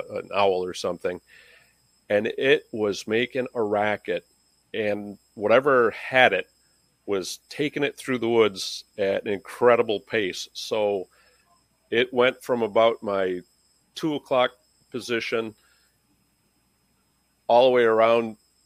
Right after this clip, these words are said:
to eleven in about three seconds, and be, just beyond the horizon. <laughs> And I was, the hair on the back of my neck stood up, and, you know, I had that chill, and it was just like,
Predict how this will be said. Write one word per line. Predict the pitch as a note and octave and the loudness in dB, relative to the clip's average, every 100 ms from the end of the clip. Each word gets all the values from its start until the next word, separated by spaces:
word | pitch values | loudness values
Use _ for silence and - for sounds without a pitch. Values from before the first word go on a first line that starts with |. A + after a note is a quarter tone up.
| - | -12
to | C3 A2 | -6 -4
eleven | G2+ G#2+ A2+ F#2+ E2+ - _ _ | 2 6 6 4 -4 -10 _ _
in | G#2+ G2+ G2+ G2+ | -2 0 0 -2
about | G#2 G2 G#2 G2 - _ _ _ _ _ _ _ _ _ _ _ _ _ _ _ | -6 0 2 0 -4 _ _ _ _ _ _ _ _ _ _ _ _ _ _ _
three | - C#3+ C3+ | -8 -2 -2
seconds, | - C3 B2 - E2 - - _ _ G#2+ | 2 4 4 2 -8 -10 -16 _ _ -6
and | G2+ G2+ G2+ G2+ F#2 _ _ _ _ _ _ _ - - | -2 0 -2 -4 -14 _ _ _ _ _ _ _ -20 -12
be, | G#2+ A#2+ | -6 -6
just | B2+ C3+ - | -4 -6 -4
beyond | G#2+ A2 A2 | -2 0 -2
the | |
horizon. | G2 G2+ G2 G#2 - - | -2 0 0 0 -4 -8
<laughs> | |
And | - - | -4 0
I | |
was, | - - - - - - _ | -2 -4 -8 -8 -12 -20 _
the | - | -12
hair | - - C3+ C3+ | 2 2 4 0
on | |
the | A2 | -2
back | F#2 G#2+ A2+ | 0 0 2
of | A2 | 0
my | G2 F#2+ | -2 -4
neck | G2 A2+ - | -2 -4 -4
stood | - - A#2+ A2 | -8 -6 -2 0
up, | A2 A#2 _ _ _ _ _ _ _ _ | 0 -2 _ _ _ _ _ _ _ _
and, | G2+ G2 F#2+ F#2 F2+ - _ | -2 0 -2 -4 -10 -20 _
you | G#2 | -8
know, | F#2 F#2+ | -6 -6
I | - G2+ | -8 -4
had | G#2+ G2+ | -2 0
that | F#2+ - | -2 -2
chill, | - A2+ A2 G#2+ - - | -2 0 2 -2 -8 -8
and | G2+ G2 | -4 -4
it | G2+ | -4
was | G#2 F#2+ | -8 -8
just | G#2 F#2 | -8 -6
like, | G#2 F2 | -6 -6